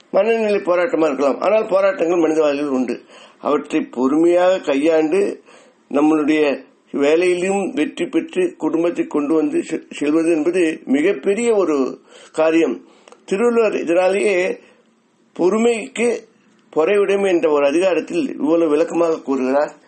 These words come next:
இதனை நாமளும் சிந்திப்போம், பின்பற்றுவோம். வேறொரு குரலுடன், அதன் கருத்துடன், கதையுடன் உங்களை மீண்டும் சந்திக்க விரும்பும் டாக்டர் எம் சந்திரசேகரன், ஸ்ரீ மீனாட்சி மருத்துவமனை, ஓமலூர். இக்கதையில் வரும் படங்களும் நிகழ்வுகளும்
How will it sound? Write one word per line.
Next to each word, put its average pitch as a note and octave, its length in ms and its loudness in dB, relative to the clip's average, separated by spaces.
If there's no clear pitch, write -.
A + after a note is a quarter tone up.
இதனை D3+ 280 0
நாமளும் C#3+ 560 0
சிந்திப்போம், B2+ 440 -8
பின்பற்றுவோம். G3+ 640 -2
வேறொரு F#3+ 340 2
குரலுடன், D#3+ 420 0
அதன் D3 220 0
கருத்துடன், C#3 540 -2
கதையுடன் C3+ 540 -2
உங்களை D3 300 -2
மீண்டும் D#3+ 400 0
சந்திக்க C3+ 380 -4
விரும்பும் C3 440 -4
டாக்டர் C3 360 -2
எம் B2+ 200 -2
சந்திரசேகரன், C3+ 720 -6
ஸ்ரீ - 200 -16
மீனாட்சி B2 500 -4
மருத்துவமனை, A#2+ 520 -6
ஓமலூர். B2 520 0
இக்கதையில் F#3+ 440 0
வரும் F3 520 0
படங்களும் E3 460 0
நிகழ்வுகளும் D#3 640 -2